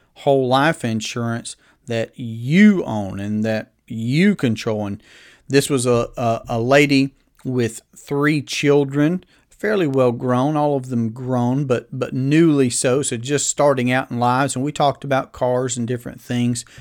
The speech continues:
that was already in her plans with her children. So I love the intergenerational thinking that's there. And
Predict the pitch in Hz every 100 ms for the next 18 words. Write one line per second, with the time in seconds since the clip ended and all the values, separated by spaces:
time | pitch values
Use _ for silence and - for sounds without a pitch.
0 | - - 110 113 - - 165 196 180 143
1 | 131 - 151 143 127 _ _ _ - 160
2 | 143 120 - 175 180 156 117 117 135 -
3 | _ _ _ - 113 156 170 - 135 120
4 | - 165 147 127 139 127 120 123 131 151
5 | 165 143 151 151 143 135 131 143 147 156
6 | 131 123 - - - - - 160 175 170
7 | 127 120 117 - - 123 135 139 113